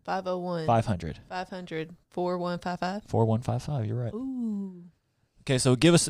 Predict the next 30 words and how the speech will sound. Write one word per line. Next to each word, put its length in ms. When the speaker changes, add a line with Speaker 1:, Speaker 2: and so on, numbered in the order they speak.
Speaker 2:
drop 220
us 120
a 40
line, 380
uh, 400
shoot 180
us 80
a 60
text 240
message. 320
We 40
also 180
have 60
a 40
Patreon 560
at 320
the 60
native 260
pod. 300
Uh, 340
the 100
support 460
is 120
greatly 280
appreciated 560
whenever 480
we 120
get 180
some, 480
uh, 380